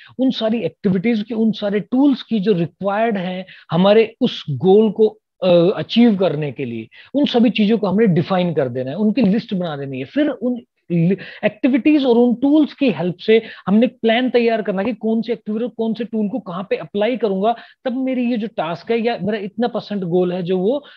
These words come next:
अचीव होगा। Take the action immediately। छठे स्टेप जो है वो most important step है।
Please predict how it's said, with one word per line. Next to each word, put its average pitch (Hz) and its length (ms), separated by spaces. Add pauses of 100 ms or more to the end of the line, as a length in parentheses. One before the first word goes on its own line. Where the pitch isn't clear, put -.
(100)
अचीव 190 300
होगा। 135 300 (320)
Take 262 240
the 180 200
action - 340
immediately। 156 520
छठे 254 280
स्टेप 214 300 (160)
जो 180 260
है 202 80
वो 220 160
most 202 320
important 190 280
step 143 280
है। 123 100